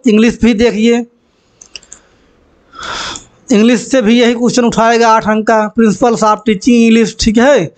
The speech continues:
Communicative English, language teaching, ठीक है, method of teaching English। देखिए <clears throat> difficulties in learning English, role of home language,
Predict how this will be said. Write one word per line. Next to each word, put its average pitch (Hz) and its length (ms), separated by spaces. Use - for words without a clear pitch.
Communicative 220 600
English, 226 360
language 208 580
teaching, 214 540
ठीक 220 160
है, 247 280
method 208 360
of 214 160
teaching 226 360
English। 214 380
देखिए 240 500
<clears throat> - 40
difficulties 220 600
in 262 160
learning 247 400
English, 240 460
role 226 280
of 220 220
home 226 320
language, 208 520